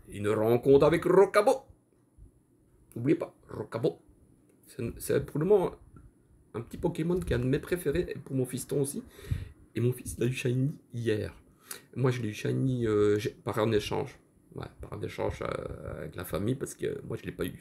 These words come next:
j'ai pas, j'ai pas eu la chance. Et je continue, si, euh, dès que je vois un petit Rocabo, je, je, je vais dessus, je vais dessus, je vais dessus. Donc on gagne, on peut gagner un Rocabo avec ce défi de collection, c'est très intéressant. Enfin moi je vous conseille, c'est bien.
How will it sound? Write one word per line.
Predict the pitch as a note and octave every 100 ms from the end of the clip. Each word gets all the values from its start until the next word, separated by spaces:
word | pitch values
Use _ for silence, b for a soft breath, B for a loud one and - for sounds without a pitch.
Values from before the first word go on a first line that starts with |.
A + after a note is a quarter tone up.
| -
j'ai | -
pas, | -
j'ai | F2 -
pas | -
eu | A2+
la | -
chance. | - - E3+ - B B B B B B
Et | -
je | F3
continue, | E3+ E3 - C#3 F3 E3+
si, | E3 C3+
euh, | B2 A#2+
dès | C3
que | D3
je |
vois | C3+
un | C3
petit | C#3
Rocabo, | B2+ B2+ A#2+
je, | B2 G#2
je, | - G2 F#2+
je | F#2
vais | F#2+
dessus, | - -
je | _
vais | -
dessus, | - -
je | _
vais | -
dessus. | - _ _ _ B B B B -
Donc | G3
on | E3+
gagne, | C#3 F3+ -
on | B2
peut | A#2+
gagner | C#3+ C3+
un | C#3
Rocabo | C3 A#2+ A#2
avec | D#3 -
ce | A2+
défi | A#2
de | -
collection, | - - E3
c'est | C#3 - -
très | - D3
intéressant. | C3 A2 G2 A#2+
Enfin | - A2
moi | A2 A#2
je |
vous | G#2+
conseille, | - - G3+
c'est | -
bien. | A2 D3